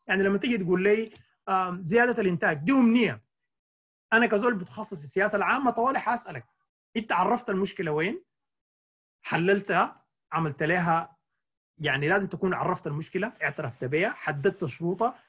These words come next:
عملت تحليل، حددت حلول. تعال قول لي ما هي الأهداف اللي داير تحققها، بعد الأهداف قول لي الآليات. زيادة الإنتاج أمنية، الآليات شنو لزيادة الإنتاج؟ ده الكلام بتاع السياسة العامة، إنك أنت تمشي من الأمنيات لل-، للأدوات اللي بتحقق لك القصة دي.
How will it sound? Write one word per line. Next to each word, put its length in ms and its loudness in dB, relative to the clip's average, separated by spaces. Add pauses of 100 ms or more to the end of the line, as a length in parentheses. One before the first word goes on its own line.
عملت 300 0
تحليل، 640 -4
حددت 440 -4
حلول. 420 0 (840)
تعال 260 2
قول 140 2
لي 240 2
ما 200 2
هي 180 4
الأهداف 640 0
اللي 100 -4
داير 120 2
تحققها، 560 -8 (200)
بعد 180 -2
الأهداف 340 2
قول 140 2
لي 100 6
الآليات. 540 -2 (300)
زيادة 380 4
الإنتاج 360 2
أمنية، 440 2 (160)
الآليات 460 4
شنو 200 0
لزيادة 420 0
الإنتاج؟ 360 -4
ده 100 0
الكلام 320 2
بتاع 200 -2
السياسة 340 -8
العامة، 340 -8
إنك 220 -2
أنت 120 -6
تمشي 380 -2
من 160 -2
الأمنيات 680 -2
لل-، 300 -4
للأدوات 640 0
اللي 100 -8
بتحقق 400 -14
لك 160 -14
القصة 320 -16
دي. 180 -14